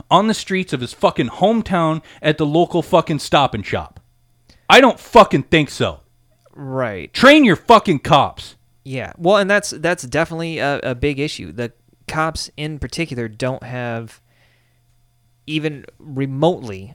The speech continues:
Speaker 2: enough training. And it's not, it, the whole system itself is flawed. Like, even in the sense of, like, um, like, soldiers, right?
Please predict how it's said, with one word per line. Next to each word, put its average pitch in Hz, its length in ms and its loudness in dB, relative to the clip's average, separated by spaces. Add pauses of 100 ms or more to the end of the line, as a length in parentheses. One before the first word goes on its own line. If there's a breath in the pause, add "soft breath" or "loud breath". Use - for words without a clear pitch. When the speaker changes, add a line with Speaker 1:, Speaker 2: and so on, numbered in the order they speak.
Speaker 2:
enough 123 260 -8
training. 101 460 -12
And 143 160 -6
it's 143 160 -8
not, 170 240 -4
it, 160 140 -10
the 156 120 -2
whole 214 200 -2
system 175 400 -8
itself 139 560 -4
is 135 180 -6
flawed. - 380 -6 (240 soft breath)
Like, 160 160 -2
even 233 240 -6
in 202 80 -8
the 165 60 -8
sense 175 300 -8
of, 139 120 -8
like, 123 400 -6 (520)
um, 117 540 -8 (340)
like, 151 200 -2
soldiers, - 560 -2 (340)
right? 123 300 -6